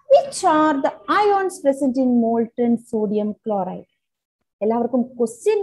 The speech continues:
മനസ്സിലായി എന്ന് വിചാരിക്കുന്നു. മോൾട്ടൺ സോഡിയം ക്ലോറൈഡിനെ നമ്മൾ ഇലക്ട്രോളിസിസ് നടത്തി. അങ്ങനെ ഇലക്ട്രോളിസിസ് നടത്തുമ്പോൾ,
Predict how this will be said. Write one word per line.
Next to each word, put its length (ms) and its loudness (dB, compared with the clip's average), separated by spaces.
മനസ്സിലായി 480 0
എന്ന് 160 -2
വിചാരിക്കുന്നു. 520 -8
മോൾട്ടൺ 580 0
സോഡിയം 480 2
ക്ലോറൈഡിനെ 640 0
നമ്മൾ 220 -6
ഇലക്ട്രോളിസിസ് 800 -4
നടത്തി. 240 -16
അങ്ങനെ 280 -2
ഇലക്ട്രോളിസിസ് 800 -2
നടത്തുമ്പോൾ, 640 0